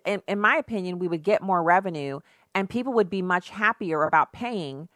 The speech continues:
the, you know, in other words, less evasion, less, uh, loophole, uh, you know, e-, extortion and all that. Because, you know, I,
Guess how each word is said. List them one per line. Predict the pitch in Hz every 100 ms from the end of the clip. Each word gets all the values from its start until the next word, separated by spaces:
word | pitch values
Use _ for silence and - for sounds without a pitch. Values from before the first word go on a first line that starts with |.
| _ _ -
the, | 170 151
you | 202
know, | 165
in | 180
other | 190 180
words, | 160 156
less | 170 175 180
evasion, | 156 156 160 151 139
less, | 143 151 - -
uh, | 143 143
loophole, | 147 170 175 185 151 147 123 -
uh, | 131
you | 131
know, | 139 - 113
e-, | - _
extortion | 143 - - 170 160 160 147
and |
all | 147 143
that. | 175 165 - _ _ _
Because, | 240 254 214
you | 233
know, | 226 262 190
I, | 175